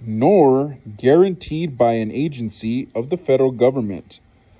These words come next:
although it may be privately insured. Convention center. A large-scale meeting hall designed to host national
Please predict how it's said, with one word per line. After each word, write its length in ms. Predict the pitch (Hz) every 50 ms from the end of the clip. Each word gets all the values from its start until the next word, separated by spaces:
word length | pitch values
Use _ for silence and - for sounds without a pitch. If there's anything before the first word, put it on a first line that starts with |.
| _ _ _ _ _ _ _ -
although 520 | - 123 123 120 120 123 123 123 123 123 120
it 160 | 120 113 110
may 320 | 113 120 127 127 131 127
be 300 | 123 110 123 123 123 123
privately 1000 | 120 - - - 117 120 127 127 120 131 131 131 131 135 135 139 139 143 139 - _
insured. 760 | - 120 117 110 - - - 120 127 120 104 90 78 - - - _ _ _ _ _ _ _ _ _ _ _ _ _ _ - - - _ _ _ _ _ _ _ _ _ _ _ _ _ _ _ _ _ _ _ -
Convention 480 | - 143 131 151 170 175 - 147 131
center. 400 | 113 - 120 107 101 98 92 78 - - - _ _ _ _ _ _ _ _ _ _ _ _ _ _ _ _ _ _ _ _ _ _ _ _ -
A 60 | - 117
large-scale 1000 | 120 127 143 156 165 170 180 170 - - - - - - 143 143 143 147 147 143
meeting 400 | 135 131 127 135 143 135 123 110
hall 560 | 101 95 104 101 98 95 92 87 78 80 - - _ _ - -
designed 640 | - 117 117 110 131 143 156 170 180 185 180 - -
to 480 | - - 147 147 147 147 147 139 123 113 -
host 680 | - - - 151 156 165 175 202 180 - - - - _ -
national 840 | 120 113 120 131 147 156 151 - - 175 165 165 165 170 160 -